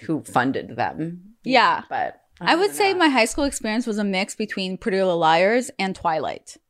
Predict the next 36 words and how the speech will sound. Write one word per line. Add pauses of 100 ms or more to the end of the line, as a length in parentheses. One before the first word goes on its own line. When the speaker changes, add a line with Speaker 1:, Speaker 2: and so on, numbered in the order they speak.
(100)
Speaker 1:
<sighs>
Where'd
you
go? (220)
<laughs>
I
don't
wanna
send
my
Speaker 2:
In
the
Speaker 1:
kid
there.
Speaker 2:
valley. (160)
L
A,
in
the
valley. (240)
Yeah, (100)
the
valley's
crazy,
man.
<laughs> (360)
Gotta (220)
Speaker 1:
I
believe
that.
I
totally
believe
that. (480)
Speaker 2:
Yeah.
<laughs>